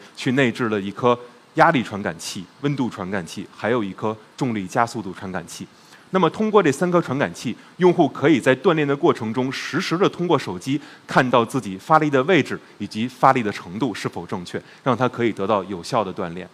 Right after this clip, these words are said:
而且当每次锻炼结束之后，传感器会以数字的方式反馈给用户，他可以看到，哦，原来通过这次锻炼，我的成绩又有提高，我的身体状况就会变得越来越好。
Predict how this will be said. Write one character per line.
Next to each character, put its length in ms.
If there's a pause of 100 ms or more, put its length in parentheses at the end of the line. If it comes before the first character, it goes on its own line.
(340)
而 160
且 340
当 120
每 200
次 140
锻 160
炼 120
结 120
束 120
之 140
后， 180 (220)
传 220
感 160
器 280
会 220
以 140
数 200
字 120
的 100
方 180
式 200
反 240
馈 120
给 140
用 160
户， 180 (320)
他 140
可 100
以 40
看 180
到， 140
哦， 260
原 100
来 80
通 200
过 80
这 100
次 140
锻 180
炼， 120 (200)
我 100
的 80
成 240
绩 200
又 140
有 100
提 200
高， 220 (240)
我 80
的 80
身 160
体 100
状 220
况 240
就 80
会 100
变 180
得 180
越 80
来 100
越 100
好。 300